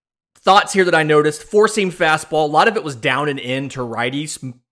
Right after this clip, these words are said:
predominantly fastball. Second pitch was the s-, was the, um, the sinker, to, uh, threw it down and in as well, but threw it for strikes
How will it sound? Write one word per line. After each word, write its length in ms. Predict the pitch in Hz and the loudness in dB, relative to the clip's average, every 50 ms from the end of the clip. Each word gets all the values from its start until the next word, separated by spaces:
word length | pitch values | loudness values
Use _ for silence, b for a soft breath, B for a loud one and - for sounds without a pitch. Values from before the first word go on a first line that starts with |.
| _ - | _ -6
predominantly 600 | - 139 123 143 143 151 156 160 151 120 135 131 | -6 -2 0 2 2 2 2 0 -2 -4 -6 -10
fastball. 840 | 113 - - 143 143 143 143 - - 143 143 143 143 139 139 - - _ _ _ b b b b b - | -10 -10 -8 -6 -4 -4 -4 -4 -4 -2 0 0 0 -2 -4 -8 -16 _ _ _ b b b b b -16
Second 520 | - - - 185 185 185 208 190 151 147 | -10 -4 0 0 0 2 0 -2 -4 -2
pitch 280 | - 165 165 160 - 156 | -2 -2 -2 -2 -2 -6
was 200 | 147 135 120 113 | -6 -6 -6 -8
the 80 | 120 | -12
s-, 220 | 104 - - - - | -12 -12 -14 -12 -8
was 220 | 143 135 131 113 | -6 -6 -6 -6
the, 220 | 117 131 127 123 | -6 -6 -4 -4
um, 300 | 117 113 113 110 107 101 - _ _ _ _ _ _ _ _ _ _ - | -4 -4 -6 -8 -10 -14 -16 _ _ _ _ _ _ _ _ _ _ -8
the 180 | 131 127 120 113 | -4 -4 -4 -4
sinker, 420 | - - 180 175 170 175 208 202 | -6 -6 -8 -8 -6 -4 -4 -4
to, 380 | 196 - - 196 196 190 190 170 | -4 -4 -8 -8 -8 -6 -4 -6
uh, 160 | 135 135 131 | -4 -6 -8
threw 380 | 127 - _ - 160 156 151 | -10 -12 _ -6 -4 -2 -2
it 180 | 165 170 165 120 | -2 -4 -4 -4
down 220 | 143 139 139 143 | -4 -2 -2 -2
and 80 | 147 143 | -4 -4
in 100 | 135 135 | -4 -6
as 140 | 127 117 120 | -6 -8 -6
well, 240 | 120 143 147 151 156 | -2 -2 0 0 -2
but 180 | - 190 - | -4 -6 -8
threw 180 | - 156 156 147 | -8 -8 -6 -6
it 80 | 135 | -6
for 160 | - - 107 - | -8 -8 -14 -14
strikes 600 | - - - 202 214 196 143 117 - - - - | -14 -10 -4 0 0 0 0 0 -4 -10 -14 -16